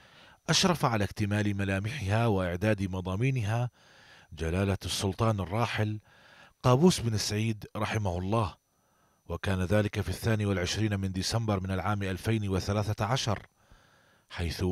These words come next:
تم آنذاك تكليف صاحب الجلالة السلطان هيثم بن طارق آل سعيد سلطان سلطنة عمان الحالي برئاسة اللجنة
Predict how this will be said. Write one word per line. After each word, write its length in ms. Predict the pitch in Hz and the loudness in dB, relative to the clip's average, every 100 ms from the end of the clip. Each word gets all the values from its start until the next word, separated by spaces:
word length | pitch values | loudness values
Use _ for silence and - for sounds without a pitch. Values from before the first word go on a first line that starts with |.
| - - | -2 0
تم 240 | 110 101 | 0 2
آنذاك 760 | 85 92 92 98 135 123 - - - - - _ - | -2 -2 0 2 2 2 -4 -20 -20 -20 -20 _ -2
تكليف 440 | 151 - 202 196 | -2 2 0 0
صاحب 380 | 120 123 117 113 | 0 0 0 0
الجلالة 580 | 104 98 101 107 107 98 | 0 0 0 0 0 -2
السلطان 480 | 95 107 98 110 104 | -4 -4 -4 -4 0
هيثم 320 | 95 104 - | 0 -2 -2
بن 240 | 98 95 | -4 -4
طارق 380 | 87 104 101 - | -2 -2 -2 -4
آل 160 | 95 92 | -4 -4
سعيد 400 | - 110 110 104 _ - - - - | -4 -2 -4 -6 _ -20 -20 -20 -12
سلطان 680 | - 95 85 107 107 104 107 | -4 -2 0 2 2 2 0
سلطنة 500 | - 92 98 104 101 101 | -2 -4 -2 0 0 0
عمان 360 | 87 92 98 | -2 0 0
الحالي 600 | 95 - 95 101 131 139 131 _ _ _ _ - | -2 -2 0 2 0 -2 -8 _ _ _ _ -8
برئاسة 560 | 76 73 87 104 - 101 | -8 -4 -2 0 0 -2
اللجنة 460 | 95 90 107 101 101 | -4 0 -2 0 -2